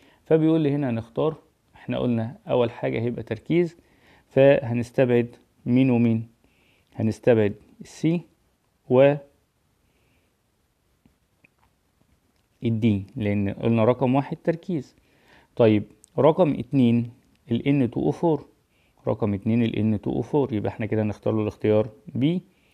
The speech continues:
وتلاتة هيبقى معدل التفاعل زي ما احنا مختارين، يبقى الإجابة بتاعتنا هتكون بي. نروح بعد كده للسؤال رقم خمسة. بيقول لي: "أجري التفاعل المعبر عنه بالمعادلة المقابلة في إناء مغلق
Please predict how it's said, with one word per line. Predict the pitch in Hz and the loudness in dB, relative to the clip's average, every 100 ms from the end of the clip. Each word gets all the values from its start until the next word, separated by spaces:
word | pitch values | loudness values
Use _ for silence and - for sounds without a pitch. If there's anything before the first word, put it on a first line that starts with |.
| _ _ _ _ | _ _ _ _
وتلاتة | 120 147 170 160 - _ _ - 123 131 127 139 | 2 4 4 0 -6 _ _ 0 4 4 4 -2
هيبقى | 127 123 120 | -2 -2 0
معدل | 113 113 110 | 0 0 -2
التفاعل | 101 110 113 107 | -4 -4 -2 -2
زي | 101 | -2
ما | 104 | -6
احنا | 107 | -8
مختارين، | 107 101 - 104 113 | -10 -10 -8 -4 -2
يبقى | 110 104 | -4 -6
الإجابة | 98 104 104 | -6 -4 -4
بتاعتنا | 107 104 107 | -6 -8 -8
هتكون | 98 - 98 101 - - | -12 -10 -10 -10 -12 -8
بي. | 101 - _ _ _ _ _ _ _ _ _ | -8 -8 _ _ _ _ _ _ _ _ _
نروح | 127 160 | 0 0
بعد | 160 123 | 2 -2
كده | 113 135 127 | -2 -2 -2
للسؤال | 107 - - 113 | -6 -8 -6 -4
رقم | 110 - 104 101 _ _ _ _ _ | -4 -8 -10 -12 _ _ _ _ _
خمسة. | - 120 139 175 170 _ _ _ _ _ _ _ _ _ _ _ _ _ - | -10 -8 -6 -10 -12 _ _ _ _ _ _ _ _ _ _ _ _ _ -4
بيقول | 143 | 0
لي: | 175 | 0
"أجري | 165 156 131 127 131 | 0 0 2 4 2
التفاعل | 139 - 127 117 113 127 113 | -2 -12 -12 -8 -2 2 2
المعبر | 107 104 110 117 110 104 | 0 -2 -2 -2 -2 -2
عنه | 120 131 131 | 0 -2 -2
بالمعادلة | 120 107 104 120 113 | -4 -2 0 2 2
المقابلة | 101 101 135 143 143 | 0 2 2 4 2
في | 135 - | -4 -4
إناء | 113 117 | -4 0
مغلق | 123 143 160 - | 0 0 -2 -6